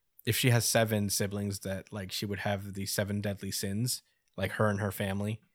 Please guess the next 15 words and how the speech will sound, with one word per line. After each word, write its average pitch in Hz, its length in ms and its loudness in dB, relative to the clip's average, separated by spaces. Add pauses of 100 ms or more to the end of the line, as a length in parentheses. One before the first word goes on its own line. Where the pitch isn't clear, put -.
(300)
her 104 160 -4
siblings 107 440 -2
would 98 120 -6
have, 101 240 -6
like, 98 320 -6 (800)
e-, 117 140 -4
each 110 300 -2
have 107 240 4
a - 40 0
contract 104 460 -2
with 101 80 -8
the 95 80 -6
seven 98 320 -2
deadly 95 260 -4
sins. 101 400 -6